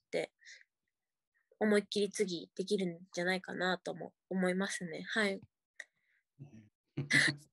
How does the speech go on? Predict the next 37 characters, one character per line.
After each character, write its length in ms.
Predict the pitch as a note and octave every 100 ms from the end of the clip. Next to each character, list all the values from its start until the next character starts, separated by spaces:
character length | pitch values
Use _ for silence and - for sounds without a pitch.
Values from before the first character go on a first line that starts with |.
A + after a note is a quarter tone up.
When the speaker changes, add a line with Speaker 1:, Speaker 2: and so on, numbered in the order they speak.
| -
Speaker 2:
そ 60 |
う 20 | F#2
で 60 |
す 80 | -
ね。 100 | F#2+ - - -
Speaker 1:
そ 140 | C#4+
う 40 | B3
で 0 |
す。 60 |
Speaker 2:
え 20 | A#2+
ー。 20 |
Speaker 1:
勝 180 | A3 -
っ 40 | -
た 140 | C#5+
分 260 | B3 A#3+ A3+
や 100 | A3
っ 40 | -
ぱ 100 | B3
り 180 | G#3+ -
な 100 | A#3
ん 40 | A#3+
か 100 | G3
苦 200 | - D4
し 100 | F#4
い 80 | -
こ 80 |
と 100 | A#3
も 100 | F#3+
た 120 | F#3+ G3+
く 80 |
さ 100 | -
ん 40 | G#3
あ 40 |
り 80 | G#3
ま 140 | G#3
し 100 | G#3
た。 180 | - -